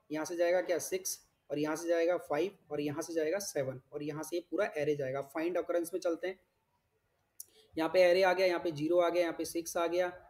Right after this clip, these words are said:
हाई में, एक्स में क्या आ गया, एक्स में आपका आ गया फ़ाइव और एन में आ गया आपका सेवन। अब ये च-, यहाँ पे check करेगा हाई is less than low है क्या, हाई की value क्या है, सिक्स है, लो की value क्या है, सबसे पहले ज़ीरो थी,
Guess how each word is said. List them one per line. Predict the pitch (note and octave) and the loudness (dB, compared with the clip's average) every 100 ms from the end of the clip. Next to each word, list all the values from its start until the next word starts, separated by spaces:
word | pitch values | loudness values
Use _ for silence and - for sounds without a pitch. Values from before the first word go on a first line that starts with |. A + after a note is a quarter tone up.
| - | -6
हाई | D3+ D#3 | -2 0
में, | F3 F3 - _ _ | 0 -4 -10 _ _
एक्स | E3 E3 G3+ | -6 -4 -6
में | G3 | 0
क्या | F#3 | 2
आ | D3+ | 2
गया, | C#3+ | 0
एक्स | C#3+ D3+ - | -2 -6 -6
में | F3 | -4
आपका | E3 - | -4 -2
आ | E3+ | 0
गया | E3 E3+ | 0 0
फ़ाइव | - D#3 G#3 | -2 -2 0
और | F3+ D#3+ | 0 0
एन | D#3 | -2
में | E3 E3 | -2 -2
आ | D3 | 0
गया | D3+ | -2
आपका | C#3+ F#3+ | -2 -4
सेवन। | F#3+ C#3 C3 C3+ D#3+ | -4 -4 -4 -6 -8
अब | D#3 | -4
ये | F3 | -4
च-, | E3+ | -4
यहाँ | C#3+ D3 | -4 -4
पे | D3+ E3+ | -4 -4
check | E3 | -4
करेगा | D#3+ D#3 E3 | -2 -2 0
हाई | D3+ D#3+ | -2 -2
is | F3+ F3 | -2 0
less | F3 D#3+ | 0 0
than | F3+ | -2
low | F3 G#3 | 2 2
है | F3 | 2
क्या, | C#3 C#3 - _ _ | -2 -6 -16 _ _
हाई | D#3+ F3+ | -2 -2
की | G#3+ | 0
value | G3+ G3 | 0 0
क्या | G3 E3+ | 0 0
है, | |
सिक्स | D3+ G#3 G3+ | 0 -8 -4
है, | G3+ | -2
लो | F#3 F3+ | 0 -2
की | F#3+ | -2
value | F#3 F3+ | -4 -2
क्या | F#3 F3+ | 0 0
है, | E3 | 0
सबसे | - - | -6 -8
पहले | F3 F#3 G#3+ | -2 0 0
ज़ीरो | D3+ D3 C#3+ | 0 0 0
थी, | - | -2